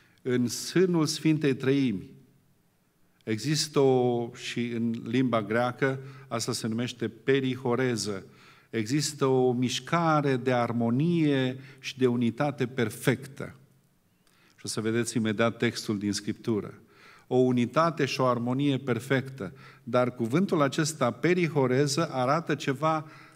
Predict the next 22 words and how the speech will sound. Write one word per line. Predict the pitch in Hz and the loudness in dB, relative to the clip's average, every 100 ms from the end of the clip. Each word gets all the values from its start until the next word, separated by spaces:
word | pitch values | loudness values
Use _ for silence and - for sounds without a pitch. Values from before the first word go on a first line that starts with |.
| - | -10
dinamic, | 113 123 131 165 180 123 117 123 | -2 2 4 4 4 2 0 -2
ceva | - - 120 131 156 156 | -6 -4 -2 2 2 2
viu, | 117 107 160 185 135 123 | 0 -4 -2 0 2 0
ceva | 123 127 120 135 | -4 -4 -2 -2
foarte | 131 170 165 160 143 131 135 - - | -2 -2 -2 0 0 0 -4 -16 -10
puternic | - 123 165 156 117 123 120 - - - | -6 0 2 4 2 0 -2 -12 -20 -6
în | 123 | -4
sânul | 113 139 123 117 | -2 0 0 0
Sfintei | - 120 107 107 | -2 -4 -2 -4
Treimi. | 98 113 104 76 - - - - | -4 -4 -4 -6 -16 -20 -20 -12
E | 117 | -10
ca | - 151 | -6 -6
și | 143 | -6
cum | 139 131 | -6 -6
ai | 120 | -6
spune, | - - 156 147 139 - - _ _ _ | -8 -4 0 0 -2 -10 -20 _ _ _
Tatăl | - 160 180 185 170 | 4 4 4 2 2
spune | - - 165 147 | 0 -2 2 2
mereu | 135 135 143 | 2 2 2
Fiului, | 139 151 127 120 120 | 0 0 0 0 -2
„Te | 127 | 0
iubesc.” | 113 101 104 120 175 - | 0 0 2 2 0 -4